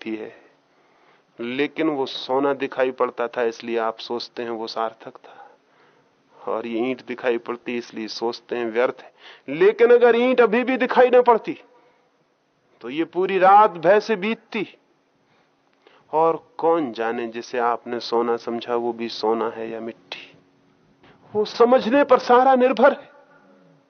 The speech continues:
एक झूठी ईंट भय दे सकती है, एक झूठी जिंदगी भय दे सकती है,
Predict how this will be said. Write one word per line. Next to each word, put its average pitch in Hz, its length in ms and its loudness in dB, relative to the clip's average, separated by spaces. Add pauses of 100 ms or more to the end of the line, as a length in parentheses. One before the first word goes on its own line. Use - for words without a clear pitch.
(1400)
एक 220 220 2
झूठी 240 360 -2
ईंट 269 520 0 (600)
भय 196 260 4
दे 269 160 4
सकती 269 380 -2
है, - 220 -12 (1900)
एक 110 340 -6
झूठी 127 400 -4
जिंदगी 131 500 -6 (1040)
भय 107 220 -2
दे 131 160 -4
सकती - 380 -16
है, - 340 -20